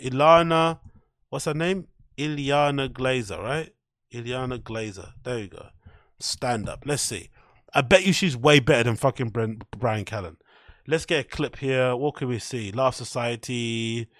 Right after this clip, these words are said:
Uh, what's got the most views here? She's got a top off. I'm not liking that already. She's got beef videos. I'm not liking that. What should we watch? Let's watch. The Amazon clip will definitely get taken. Let's just watch this. Let's see this.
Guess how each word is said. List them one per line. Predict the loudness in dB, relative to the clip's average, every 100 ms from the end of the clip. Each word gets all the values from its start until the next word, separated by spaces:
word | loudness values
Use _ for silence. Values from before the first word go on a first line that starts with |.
| _ _ _ _ _
Uh, | -4 -2 0 0 -2 -2 -2 -2
what's | -4 -4
got | -6
the | -4
most | -6 -8
views | -10 -10 -10 -10
here? | -10 -12 -14 -20 _ _ _ -20 -20 -18
She's | -12 -10
got | -2 -2
a |
top | 2 2 2 4
off. | 4 2
I'm | -2
not | -2 0
liking | 0 0 -2
that | 0
already. | 2 2 2 2 0 0 -2 -4 -10 -16 -16 _ _
She's | -14 -10
got | -8 -10 -4
beef | -2 0 2
videos. | 2 4 2 2
I'm | 0
not | -2 6
liking | 6 6 0 0
that. | 0 2
What | -2
should | 0 0
we |
watch? | -2 -4 -6 -8 -2
Let's | 0 0 2
watch. | 4 4 2 -6 -6 -8 -16 -20 -20 -18 -20 _ -20 -20 -20 -18 2
The |
Amazon | 2 4 2
clip | 2 0
will |
definitely | 2 2 2 2
get | 0 -2 -10 -6
taken. | -2 0 0
Let's | -2 0
just | 0 0
watch | -4
this. | -4 -8 -10 -4
Let's | -2
see | -2
this. | -6 -10 -10